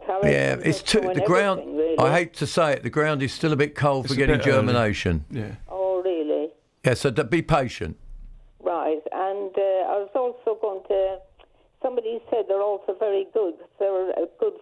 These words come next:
Speaker 1: for, um, y-, you know, uh, for acid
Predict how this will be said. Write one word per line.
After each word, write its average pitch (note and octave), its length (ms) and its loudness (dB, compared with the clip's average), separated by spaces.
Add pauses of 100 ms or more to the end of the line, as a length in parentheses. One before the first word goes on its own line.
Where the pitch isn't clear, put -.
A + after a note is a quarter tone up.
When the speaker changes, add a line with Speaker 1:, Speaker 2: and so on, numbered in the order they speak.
Speaker 1:
for, F3+ 320 0
um, E3+ 420 -2 (440)
y-, F3 260 -16
you C3+ 140 -10
know, F#3+ 220 0
uh, E3 300 -4 (140)
for E3+ 340 0
acid D3+ 360 -4